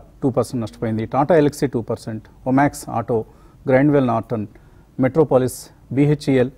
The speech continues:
Infibeam వీటన్నిటిలో కూడా మనం నష్టాలు గమనిస్తూ ఉన్నాం. So, ఆ,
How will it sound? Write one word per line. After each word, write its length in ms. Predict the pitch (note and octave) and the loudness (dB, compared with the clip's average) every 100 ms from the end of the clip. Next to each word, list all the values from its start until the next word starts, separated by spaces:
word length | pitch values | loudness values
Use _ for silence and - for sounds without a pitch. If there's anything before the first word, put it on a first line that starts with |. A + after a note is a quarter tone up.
| - | -4
Infibeam 440 | C#3 E3 C3 A#2+ A#2+ - | -2 0 0 -2 -4 -4
వీటన్నిటిలో 440 | D3+ D3 D#3+ D#3+ D#3 | -2 2 0 0 0
కూడా 160 | C#3 | 0
మనం 240 | C#3+ C#3 F#3+ - - - - | 0 -2 -4 -10 -20 -12 -6
నష్టాలు 320 | C3 - D#3 | -2 2 2
గమనిస్తూ 420 | B2 A#2+ A2 - | 2 -2 -4 -8
ఉన్నాం. 200 | G#2 G#2 - - - - - - - - - - - - - - - - - | -10 -12 -16 -20 -20 -20 -20 -20 -20 -20 -20 -20 -20 -20 -20 -20 -20 -20 0
So, 160 | F#3 G3 - D3+ | 2 2 0 2
ఆ, 260 | C3+ B2+ | 4 4